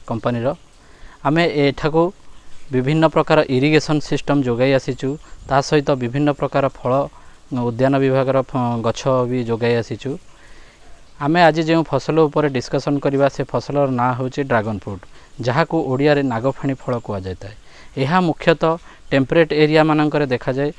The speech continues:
ଯାହାକି ଉଷ୍ମ ଏରିଆ କୁହାଯାଇଥାଏ। ଏହାକୁ ଚାଷ କରିବାର ଉପଯୁକ୍ତ ଟେମ୍ପରେଚର ହେଲା ପଇଁତିରିଶ ଡିଗ୍ରୀରୁ ଚାଳିଶ ଡିଗ୍ରୀ ସେଲସିୟସ୍ ଯାକେ। ଏହି ଟେମ୍ପରେଚରରେ ଏହି ଫ-, କ୍ରପ୍ ଅଧିକ ଅମଳକ୍ଷମ ହୋଇଥାଏ ଏବଂ ଏହି ଗଛର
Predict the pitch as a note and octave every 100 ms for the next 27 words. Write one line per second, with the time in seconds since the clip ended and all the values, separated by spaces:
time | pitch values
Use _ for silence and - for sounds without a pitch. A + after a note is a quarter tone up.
0 | - - C#3+ D#3 D3+ D#3 C3 - D#3 C#3+
1 | C3 B2+ A2+ G2+ G2 F#2+ - F#2+ - -
2 | - - C3+ E3+ E3+ F3 - - - B2+
3 | B2 E3 D#3+ D#3+ D#3 D#3 D#3 - - -
4 | - A#2+ - D#3+ D#3 - D#3 - A2+ D3
5 | D3 D3+ C#3+ C#3+ C#3 B2 A#2 B2+ C#3+ C#3
6 | C#3+ C#3 C#3+ A#2 A2+ B2 C3 C3 - C3
7 | B2 - C#3 C3 D3+ D#3+ - - - B2+
8 | F#3 F#3 F3 E3 E3 F3 E3 E3 - B2
9 | D#3+ - D#3 D#3 D3+ C#3 - D3+ - -
10 | B2 A#2+ D3 D3+ D3 C#3+ - - C3 D3
11 | C#3+ C#3+ D3+ C#3+ C#3+ D3 D#3 - - -
12 | - D3+ F3+ B2+ G2 - - D3 G3+ G3
13 | - F3+